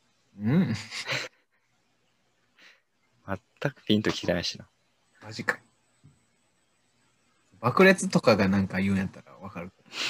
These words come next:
Speaker 2: だ-、「誰それ？」みたいな。
Speaker 1: 「誰それ？」
Speaker 2: <laughs> 言うやん。
Speaker 1: 言うな。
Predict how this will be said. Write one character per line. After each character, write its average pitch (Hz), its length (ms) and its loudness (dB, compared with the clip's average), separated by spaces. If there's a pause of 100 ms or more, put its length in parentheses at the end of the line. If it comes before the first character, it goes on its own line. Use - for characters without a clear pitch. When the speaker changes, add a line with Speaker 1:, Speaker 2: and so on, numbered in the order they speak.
(1160)
Speaker 2:
だ-、 98 100 -16 (560)
「誰 110 180 -12
そ 131 160 -2
れ？」 101 180 -10
み - 0 -
た - 120 -20
い - 20 -12
な。 - 80 0 (640)
Speaker 1:
「誰 - 220 2
そ 381 100 2
れ？」 - 160 2 (640)
Speaker 2:
<laughs> - 1200 2
言 117 140 -2
う 123 60 4
や 117 140 4
ん。 - 20 0 (520)
Speaker 1:
言 92 240 6
う 87 40 0
な。 107 180 -2